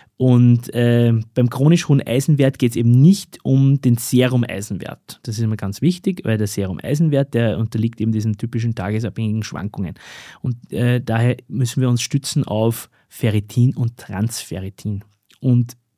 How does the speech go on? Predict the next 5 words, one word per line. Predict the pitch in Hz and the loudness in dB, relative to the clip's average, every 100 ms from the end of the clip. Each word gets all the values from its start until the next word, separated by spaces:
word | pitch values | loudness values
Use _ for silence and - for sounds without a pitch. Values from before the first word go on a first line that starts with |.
| _ | _
Transferritin, | - 117 165 - 127 120 120 - 160 180 180 - _ _ _ _ | -6 -2 -2 0 0 0 -2 0 4 2 0 -18 _ _ _ _
äh, | 120 107 | 0 0
Transferin, | 101 117 120 - - 107 120 180 113 - | 0 0 0 0 0 4 6 6 6 0
Entschuldigung, | - 107 98 104 | -6 -4 -4 -4
Transferinsättigung | 113 123 - 120 151 170 - 117 151 143 175 208 | -2 -2 2 2 2 2 -4 -2 -2 0 0 0